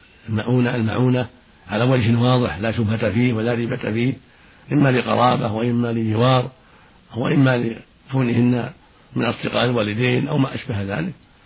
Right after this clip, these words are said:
فلا بأس بهذا، يصلهم ويحسن إليهم ولو بالمكاتبة. أما إذا كانت الصداقة مع النساء على وجه الريبة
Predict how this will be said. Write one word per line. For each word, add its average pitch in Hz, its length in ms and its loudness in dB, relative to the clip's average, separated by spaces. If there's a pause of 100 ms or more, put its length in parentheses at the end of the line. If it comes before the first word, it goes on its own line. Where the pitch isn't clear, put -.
(220)
فلا 226 160 4
بأس 123 180 0
بهذا، 85 480 -4
يصلهم 123 500 0
ويحسن 135 300 -2
إليهم 92 400 -4 (500)
ولو 160 200 4
بالمكاتبة. 107 600 2 (800)
أما 143 200 4
إذا 139 160 4
كانت 127 280 0
الصداقة 123 420 -4
مع 107 160 -2
النساء 120 340 0
على 120 180 0
وجه 117 220 0
الريبة 110 340 2